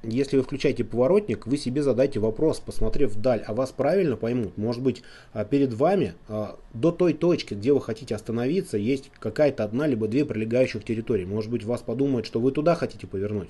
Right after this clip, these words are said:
Вот тут тоже надо вот эту мысль с головы не упускать. А так, конечно, лучше чуть-чуть раньше, без фанатизма, вот, но раньше. И здесь еще знаете, что самое главное? Если вы собираетесь, одно из главных для безопасности, съезжать на увлажненную,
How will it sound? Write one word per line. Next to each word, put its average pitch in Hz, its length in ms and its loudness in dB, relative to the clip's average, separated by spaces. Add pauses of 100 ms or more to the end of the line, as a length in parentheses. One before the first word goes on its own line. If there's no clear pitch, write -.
Вот 104 160 -10
тут 135 180 -4
тоже 147 220 2
надо 110 320 -2 (320)
вот - 180 4
эту 117 160 4
мысль 131 300 0
с 107 80 -6
головы 113 320 2
не 117 100 2
упускать. 98 440 -8 (720)
А 113 100 -6
так, 170 180 0
конечно, 131 320 0
лучше 113 280 -4
чуть-чуть - 340 -4
раньше, 147 440 0 (300)
без - 140 10
фанатизма, 131 640 4 (340)
вот, 104 260 -4
но 120 160 2
раньше. 113 380 0 (160)
И 117 80 -4
здесь 156 220 2
еще 151 180 -2
знаете, 180 300 2
что - 180 -6
самое 117 320 0
главное? 110 320 0
Если 123 260 -2
вы 127 120 2
собираетесь, 110 720 -2 (200)
одно 131 300 4
из 107 80 0
главных 104 480 -4
для 113 100 0
безопасности, 110 680 -4
съезжать 120 480 0
на 107 100 0
увлажненную, 120 680 2